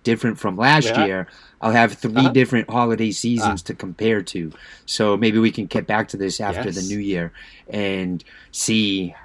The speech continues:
Speaker 1: I'll see how aggressive I get with these sales, but I'll at least have three holiday seasons to compare to. So that would be interesting.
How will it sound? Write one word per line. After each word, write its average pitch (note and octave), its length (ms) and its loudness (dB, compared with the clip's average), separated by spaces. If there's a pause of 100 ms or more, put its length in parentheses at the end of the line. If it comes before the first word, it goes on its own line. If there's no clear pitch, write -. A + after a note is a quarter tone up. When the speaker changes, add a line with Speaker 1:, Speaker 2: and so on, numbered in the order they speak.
(240)
Speaker 1:
I'll G2 160 -4
see G#2+ 200 -2
how G2 180 2
aggressive G#2 420 2
I G2 120 0
get F#2 260 -2
with G2+ 200 -6
these F#2 280 -4
sales, G#2 380 -2
but F#2 240 -6 (580)
I'll A#2 140 2
at A#2 100 2
least A#2+ 160 2
have A2+ 200 2
three A2+ 500 0 (300)
holiday G#2+ 680 2
seasons F#2+ 520 -6
to - 80 -10
compare G#2 340 -2
to. F2+ 300 -6
So - 180 -8
that G2+ 160 -4
would G#2 80 -8
be F#2+ 100 -4
interesting. F#2 440 -12